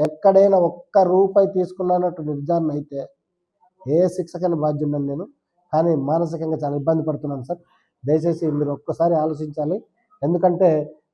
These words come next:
నాకు భార్య పిల్లలు ఉన్నారు, కుటుంబం ఉంది, నేను ఒక డివిజనల్ స్థాయి అధికారిని నేను. కాబట్టి మీరు, ఆ, మీరు, మీకు కోరుకునేది ఏంటంటే అది మరి ఎంతవరకు కరెక్టో కాదో అని తెలుసుకునైనా సరే మీరు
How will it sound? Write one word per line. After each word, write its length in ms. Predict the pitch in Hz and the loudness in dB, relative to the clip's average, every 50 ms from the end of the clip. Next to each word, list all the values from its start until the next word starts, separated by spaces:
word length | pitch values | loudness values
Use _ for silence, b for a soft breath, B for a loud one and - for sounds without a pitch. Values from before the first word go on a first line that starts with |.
| _ 143 | _ -2
నాకు 340 | 151 156 147 - 170 165 151 | 0 0 0 0 0 0 0
భార్య 340 | 135 147 156 165 180 180 | 0 2 2 2 2 2
పిల్లలు 280 | 170 165 160 160 165 165 | 0 0 -2 -2 0 0
ఉన్నారు, 260 | 160 156 160 160 165 | 0 0 0 0 0
కుటుంబం 440 | 156 - - 139 160 165 165 160 156 | -2 -4 -8 -6 -4 -2 -2 -2 -2
ఉంది, 220 | 156 156 156 165 | -2 -2 -2 -2
నేను 160 | 151 151 151 143 | -2 -4 -4 -6
ఒక 120 | 143 127 | -4 -4
డివిజనల్ 320 | 139 151 151 160 160 151 | -4 -2 -2 -2 -2 -4
స్థాయి 240 | 151 - 156 147 143 | -4 -6 -6 -6 -6
అధికారిని 400 | 135 139 143 147 143 139 143 139 | -6 -8 -8 -8 -8 -8 -8 -8
నేను. 180 | 135 135 139 - _ _ _ _ _ _ _ _ _ _ _ _ _ - | -10 -12 -16 -20 _ _ _ _ _ _ _ _ _ _ _ _ _ -2
కాబట్టి 300 | 147 147 160 156 175 160 | 2 2 2 2 2 0
మీరు, 360 | 151 147 143 131 127 123 120 - _ _ _ _ _ _ _ - 139 | 0 0 0 0 -2 -6 -8 -10 _ _ _ _ _ _ _ -8 -6
ఆ, 360 | 139 139 135 131 131 127 127 123 - 139 | -4 -4 -4 -6 -8 -10 -12 -14 -14 -14
మీరు, 500 | 135 131 131 127 131 143 147 143 139 139 | -14 -12 -10 -6 -4 -4 -4 -4 -4 -4
మీకు 300 | 135 139 139 127 135 127 - - | -6 -6 -6 -6 -10 -14 -8 -6
కోరుకునేది 400 | 156 160 156 175 170 160 151 156 | -6 -4 -2 -2 0 0 0 -2
ఏంటంటే 480 | 156 156 156 151 156 156 139 131 123 _ _ _ _ _ _ _ 135 | -2 -2 -4 -4 -4 -6 -8 -10 -12 _ _ _ _ _ _ _ 0
అది 440 | 143 156 165 160 147 139 135 - - - _ _ _ _ _ - | 2 4 4 4 4 2 0 -2 -6 -16 _ _ _ _ _ -2
మరి 180 | 143 151 156 151 | 0 2 4 4
ఎంతవరకు 600 | 147 143 143 160 156 180 180 185 185 180 - - | 4 2 0 2 4 6 6 6 4 2 0 0
కరెక్టో 340 | 175 170 165 170 - 185 175 | 0 0 0 0 0 0 0
కాదో 320 | 165 - 165 165 175 180 | 0 0 0 2 2 2
అని 80 | 175 156 | 0 -2
తెలుసుకునైనా 600 | - - 151 160 165 - - - 196 185 185 180 | -2 -2 -2 -2 -2 -2 0 2 2 4 4 2
సరే 200 | 160 - 170 170 | 2 2 2 2
మీరు 420 | 165 160 165 156 156 151 139 139 | 2 2 2 2 2 0 0 -4